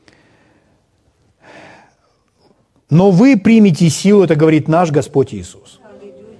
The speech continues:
«Но вы примете силу, когда сойдет на вас Дух Святой, и будете, станете мне свидетелями». Слава Богу.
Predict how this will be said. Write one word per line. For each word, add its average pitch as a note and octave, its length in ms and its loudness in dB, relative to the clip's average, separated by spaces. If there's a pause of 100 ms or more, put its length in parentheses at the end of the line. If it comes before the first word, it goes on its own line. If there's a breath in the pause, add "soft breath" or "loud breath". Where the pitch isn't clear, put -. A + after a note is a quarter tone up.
(580 soft breath)
«Но E3+ 160 0
вы A#3+ 220 2
примете A3 480 2
силу, A3+ 460 0
когда E3 340 0
сойдет D3 400 0
на C#3+ 80 -2
вас B2+ 160 -2
Дух A2+ 180 -6
Святой, G#2 320 -12 (160)
и G#3 460 0 (160)
будете, B2+ 800 -4 (500)
станете D#3+ 1000 -6 (220)
мне D#3 340 -2
свидетелями». F#2+ 720 -12 (1700)
Слава G2+ 300 -10
Богу. F#2 260 -18